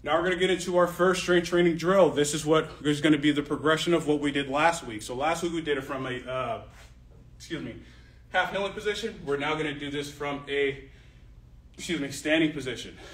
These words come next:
This is gonna be a little bit harder in terms of stability. You wanna make sure we're not getting a whole lot of excessive movement in that lower body, particularly the low back. Now, I'm gonna start with my right foot forward here.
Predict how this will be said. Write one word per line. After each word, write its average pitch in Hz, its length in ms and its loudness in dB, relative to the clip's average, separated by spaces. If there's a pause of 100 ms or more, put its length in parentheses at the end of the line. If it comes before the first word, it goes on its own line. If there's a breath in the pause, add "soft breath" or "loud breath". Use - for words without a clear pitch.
This - 120 -14
is 131 120 -10
gonna 147 140 -4
be 156 60 0
a 160 60 2
little 156 180 0
bit 151 120 -6 (120)
harder 190 480 0 (460 loud breath)
in 135 100 -10
terms 156 440 -2
of 139 440 -4
stability. 139 600 -4
You 120 60 -10
wanna 135 180 -6
make 135 140 -6
sure 147 140 -8
we're 135 60 -6
not 135 180 -6
getting 135 200 -6
a 127 40 -10
whole 139 160 -4
lot 135 160 -2
of 127 80 -8
excessive 123 400 -10
movement 143 380 -10 (500 loud breath)
in 139 100 -8
that 135 160 -4
lower 131 200 -4
body, 165 320 0
particularly 147 640 -4
the 131 160 -2
low 120 180 -4
back. 123 360 -6 (1900 loud breath)
Now, 143 420 -2
I'm 151 80 -6
gonna 170 180 0
start 170 260 0
with 156 80 -6
my 143 120 0
right 147 260 2
foot 180 220 -6
forward 190 380 -4
here. 247 420 -6